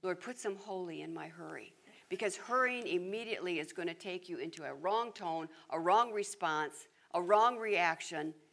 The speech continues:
and there, there goes my joy. Next week, we're gonna look at some people who put, who didn't put holy in their hurry and the mess that happened. Um,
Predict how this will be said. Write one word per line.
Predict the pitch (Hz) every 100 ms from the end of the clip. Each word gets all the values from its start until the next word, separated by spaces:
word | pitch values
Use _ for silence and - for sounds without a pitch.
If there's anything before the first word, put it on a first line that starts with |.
| _ _ _ _ _ -
and | 202 185 185 - 180
there, | 214 190 -
there | 196 190
goes | 185
my | 180 170
joy. | 175 160 101 - _ _ _ _ _ _ _ _ _ - _ _ _ _ _ _ _ _ - -
Next | 196 208 202
week, | 214 196
we're | 175
gonna | 170 165
look | 160
at | 143
some | - 160
people | 233 190 156 151
who | 151
put, | - 151 - 165
who | 170
didn't | 226 190
put | 151
holy | 160 151 156 151
in | 147
their | 143
hurry | 160 151 156
and | 143
the | 139
mess | 139 147 196 180 - -
that | 139
happened. | 160 160 156 - 107 - - _ _ _ _ _ _ - -
Um, | 175 156 120 143